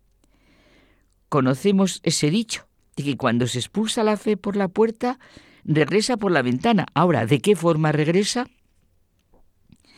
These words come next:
Cabo de Villa, en el libro que he citado algunas veces, y hoy creo,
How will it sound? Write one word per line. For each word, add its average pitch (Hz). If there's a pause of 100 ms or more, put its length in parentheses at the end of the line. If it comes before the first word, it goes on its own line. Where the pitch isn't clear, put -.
(220)
Cabo 123
de 110
Villa, 135 (480)
en 120
el 117
libro 139 (200)
que 135
he 131
citado 120 (200)
algunas 117
veces, 113
y 95
hoy 110
creo, 110